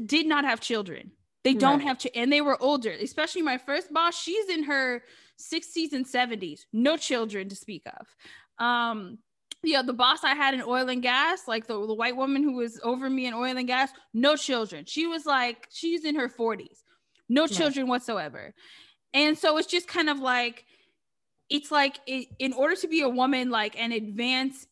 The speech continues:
Speaker 1: in certain fields and get leadership positions, like, we have to sacrifice things that we may or may not want,
Speaker 2: Right.
Speaker 1: um,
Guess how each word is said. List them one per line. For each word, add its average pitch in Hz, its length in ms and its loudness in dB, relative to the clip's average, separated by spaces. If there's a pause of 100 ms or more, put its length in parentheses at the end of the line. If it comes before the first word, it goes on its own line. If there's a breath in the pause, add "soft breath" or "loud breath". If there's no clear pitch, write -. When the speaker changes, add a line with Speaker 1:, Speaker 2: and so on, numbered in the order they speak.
Speaker 1:
in 226 500 -6
certain 240 340 -2
fields 247 420 -2
and 233 140 0
get 262 180 -2
leadership 285 640 0
positions, 285 640 0
like, 233 180 -2
we 254 200 -2
have 285 220 -4
to 226 100 -8
sacrifice 240 840 -2
things 233 280 -4
that 208 180 -4
we 254 140 0
may 240 300 2
or 240 100 0
may 240 160 0
not 196 260 -2
want, 190 480 -2 (360 soft breath)
Speaker 2:
Right. 226 400 4
Speaker 1:
um, 202 140 -10